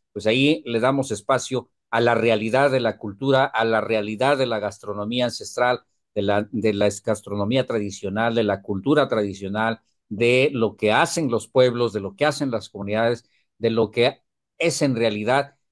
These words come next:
Y por supuesto que también seguiremos señalando a quienes se dedican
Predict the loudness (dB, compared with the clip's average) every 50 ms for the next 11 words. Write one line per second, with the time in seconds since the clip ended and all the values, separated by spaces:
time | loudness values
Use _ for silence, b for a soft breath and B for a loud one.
0 | _ -6 -6 -6 -4 -4 -4 -6 -4 -6 -4 0 2 2 2 2 0 0 0 0
1 | 2 2 2 0 -2 -2 -2 -4 -2 0 -2 -2 -2 -2 -4 -6 -6 -6 -4 -2
2 | -2 0 0 0 0 -2 -2 -2 -2 -4 -6 -6 -6 -6 -6 -6 -6 -6 -4 -2
3 | -2 0 0 -2 -6 -4 -2 -2 -2 -2 -4